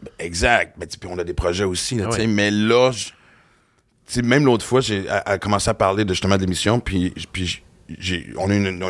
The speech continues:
Speaker 1: j'ai eu une rencontre à propos d'un projet télé. Puis je suis revenu là-dessus, puis je me suis excusé après à elle, parce que j'ai fait,
Speaker 2: Ah.
Speaker 1: j'ai fait, « Chris, tu me parlais de tes enfants, puis mon insécurité. »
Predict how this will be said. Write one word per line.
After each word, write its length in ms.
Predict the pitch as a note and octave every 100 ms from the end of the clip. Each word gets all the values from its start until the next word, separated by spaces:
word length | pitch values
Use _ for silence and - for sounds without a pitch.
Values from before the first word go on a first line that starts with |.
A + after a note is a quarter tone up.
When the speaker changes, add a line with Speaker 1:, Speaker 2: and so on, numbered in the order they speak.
| F2+
Speaker 1:
j'ai 120 | E2+ G2+
eu 40 |
une 40 |
rencontre 360 | F#2+ F#2 G#2+ G#2+
à 40 |
propos 220 | F2+ F#2+ G2
d'un 80 |
projet 260 | F#2 F2+ F#2
télé. 380 | F#2 E2+ G2 A#2 - - _ _ _ _
Puis 40 | -
je 40 |
suis 100 | -
revenu 200 | F#2+ A#2
là-dessus, 380 | A2 F2+ - C3+
puis 480 | - F#2+ G2 - - _ _ _ -
je 140 | E2+
me 80 | G2+
suis 80 | -
excusé 280 | C3 - A2
après 280 | C3+ - A2+
à 100 | F2+
elle, 120 | G2 A2+
parce 60 | F#2
que 40 |
j'ai 100 | F2+
fait, 200 | G2+ G2
Speaker 2:
Ah. 200 | G#2 A2+ D3+ - - -
Speaker 1:
j'ai 140 | G2
fait, « 200 | G2 A2
Chris, 240 | - E3+ -
tu 60 | G2+
me 40 |
parlais 180 | G2+ A#2
de 60 | -
tes 140 | A#2+
enfants, 420 | G2+ F#2 A2+ C3 - _ _ _
puis 220 | - G2+
mon 260 | G2 F#2+ A2
insécurité. » 920 | C3 A#2 A2+ G2 G#2 F#2+ F2+ G2